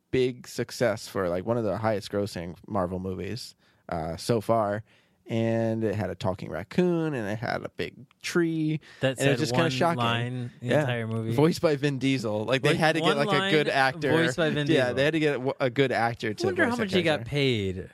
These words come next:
Speaker 2: for saying, "I am Groot."
Speaker 1: Who knows?
Speaker 2: You know, uh, I didn't really like that movie.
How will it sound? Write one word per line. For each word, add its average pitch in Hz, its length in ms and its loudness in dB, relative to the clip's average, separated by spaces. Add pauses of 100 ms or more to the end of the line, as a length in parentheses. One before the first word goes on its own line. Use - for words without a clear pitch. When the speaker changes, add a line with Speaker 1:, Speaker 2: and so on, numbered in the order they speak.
(260)
Speaker 2:
for 139 140 2
saying, 127 420 0
"I 120 160 0
am 110 240 0
Groot." 107 480 -2 (120)
Speaker 1:
Who 120 120 0
knows? 160 400 0 (320)
Speaker 2:
You 156 100 0
know, 170 120 2
uh, 147 240 0
I 160 100 4
didn't 190 160 0
really 156 220 2
like 139 220 0
that 110 140 -2
movie. 92 360 -4